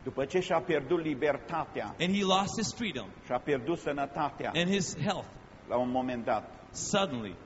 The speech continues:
Speaker 1: s-a ridicat,
Speaker 2: he got up,
Speaker 1: s-a scuturat de țărână
Speaker 2: he, he, uh, washed all the dust out of, uh, off of him,
Speaker 1: și a zis,
Speaker 2: and he said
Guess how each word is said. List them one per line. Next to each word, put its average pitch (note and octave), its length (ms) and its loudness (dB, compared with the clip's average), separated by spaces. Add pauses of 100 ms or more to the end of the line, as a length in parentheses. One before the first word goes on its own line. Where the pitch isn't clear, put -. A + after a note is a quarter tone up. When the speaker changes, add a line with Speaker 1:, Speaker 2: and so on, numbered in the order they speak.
(420)
Speaker 1:
s-a A#2+ 180 -2
ridicat, G#2+ 480 -4 (220)
Speaker 2:
he C3 140 -6
got C#3 320 2
up, C3 80 -2 (520)
Speaker 1:
s-a G#2 100 -4
scuturat B2 540 -2
de A#2 80 -4
țărână G#2+ 500 -6 (240)
Speaker 2:
he, D#3 160 4 (200)
he, C#3 300 0
uh, B2 180 2
washed D#3+ 380 2
all D#3 160 4
the C#3 220 -2
dust D3 160 -2
out C#3 180 -4
of, B2+ 80 -6 (100)
uh, B2 200 -2
off B2+ 100 -4
of B2 120 -6
him, D3+ 260 -4 (840)
Speaker 1:
și - 80 -12
a B2 60 -4
zis, A#2+ 240 -4 (440)
Speaker 2:
and C3+ 80 -4
he D3 80 -4
said C3 280 -2